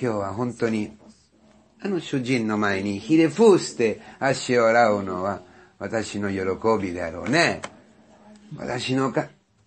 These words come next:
足を洗うというのは、足は肉ね。汚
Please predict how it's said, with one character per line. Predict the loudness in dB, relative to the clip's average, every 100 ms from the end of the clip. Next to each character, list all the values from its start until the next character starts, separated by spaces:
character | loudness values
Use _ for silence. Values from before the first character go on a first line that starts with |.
| _
足 | -10 -8 -2 2
を | 4
洗 | 6 4
う | 2
と | -2
い |
う |
の | 0 0
は、 | 0 -2 -10
足 | -2 -2 0 2
は | 4 4
肉 | 0 -4
ね。 | -8 -8 -12 _ _ _ _ _ _ -10
汚 | -4